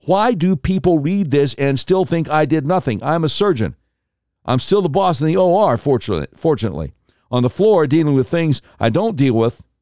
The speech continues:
often, like asthma, with these nursing supervisors, I can order something and insist on anything I want. Doesn't mean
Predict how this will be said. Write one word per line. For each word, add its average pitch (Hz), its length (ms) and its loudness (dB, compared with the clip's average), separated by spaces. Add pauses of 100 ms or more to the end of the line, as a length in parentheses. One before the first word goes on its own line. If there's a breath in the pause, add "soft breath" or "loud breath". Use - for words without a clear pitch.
(460)
often, 135 400 0
like 127 280 -2
asthma, 131 580 0 (840)
with 127 140 0
these 123 200 -2
nursing 135 520 2
supervisors, 101 800 -2 (640)
I 139 120 -2
can 151 160 0
order 202 300 2
something 139 380 -2
and 127 80 0
insist 175 320 0
on 143 120 0
anything 135 280 0
I 123 80 0
want. 214 360 -2
Doesn't 180 300 -2
mean 143 340 0